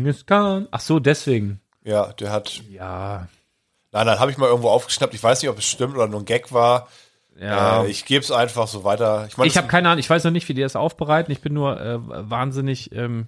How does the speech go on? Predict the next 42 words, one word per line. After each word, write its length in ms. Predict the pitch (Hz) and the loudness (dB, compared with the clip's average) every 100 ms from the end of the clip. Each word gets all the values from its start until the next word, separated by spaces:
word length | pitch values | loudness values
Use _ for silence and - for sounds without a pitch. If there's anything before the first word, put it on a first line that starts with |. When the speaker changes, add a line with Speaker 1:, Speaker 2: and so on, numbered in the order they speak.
| _ - | _ -20
Speaker 1:
gespannt. 420 | - - 113 127 | -8 -2 -2 -2
Speaker 2:
Ich 60 | |
drück 160 | 107 151 | -2 -4
die 100 | 139 | 2
Daumen. 340 | 156 151 98 82 _ _ | 6 6 4 -4 _ _
Speaker 1:
Wir 240 | 120 - 127 | -12 -4 0
Speaker 2:
Oder 100 | 127 | 2
Speaker 1:
haben 60 | 135 | 4
auch, 40 | |
Speaker 2:
was 140 | 139 135 | 2 4
sagt 160 | 143 | 4
Speaker 1:
ja, 100 | 139 | 4
Speaker 2:
man 100 | 139 | 4
Speaker 1:
wir, 60 | 139 | 4
Speaker 2:
da? 140 | 104 | 4
Speaker 1:
wir, 100 | 123 104 113 - _ _ _ | 2 0 -8 -18 _ _ _
man 120 | - 135 | 0 4
Speaker 2:
Toi, 80 | |
Speaker 1:
sagt, 120 | 147 147 | 4 4
Speaker 2:
toi, 80 | |
toi? 360 | - 135 151 220 - _ - | 2 4 4 4 -4 _ -12
Speaker 1:
man 100 | 110 | -2
sagt, 380 | 117 110 - - _ _ - | -2 -2 -8 -20 _ _ -12
Speaker 2:
Oder 240 | 104 101 _ - | -8 -8 _ -6
Speaker 1:
äh, 180 | 113 | 0
Speaker 2:
herzlichen 260 | 110 107 113 | 0 0 -4
Glückwunsch? 480 | 131 139 147 - - _ _ _ _ | -8 -12 -12 -12 -14 _ _ _ _
Speaker 1:
weiß 160 | 107 180 | -6 -4
ich 60 | |
nicht. 140 | 139 - | -4 0
Klon, 220 | 170 196 | 2 4
Klon, 180 | 190 196 | 4 4
Klon. 300 | 233 170 113 _ - - | 4 2 0 _ -8 -2
Ich 100 | 123 | 2
weiß 160 | 196 | 4
das 140 | 196 139 | 4 2
nicht. 180 | 117 - - - | 0 -2 -20 -8
Du 80 | |
konntest 240 | - 185 202 | 0 0 2
da 80 | 151 | 2
auch 220 | 151 - | 0 0
angeben, 640 | 202 226 165 160 202 262 | 0 2 2 2 0 -4